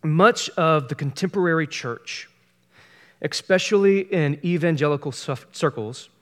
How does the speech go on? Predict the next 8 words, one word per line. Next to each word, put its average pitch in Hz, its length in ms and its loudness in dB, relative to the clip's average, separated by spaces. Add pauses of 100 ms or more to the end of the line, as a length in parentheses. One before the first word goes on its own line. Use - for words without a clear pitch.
(580)
suffers 202 640 -2
from 156 280 -2
being 135 500 0
unhitched 151 720 -4
from 123 300 -6
the 123 120 -8
Old 120 180 -6
Testament, 107 460 -14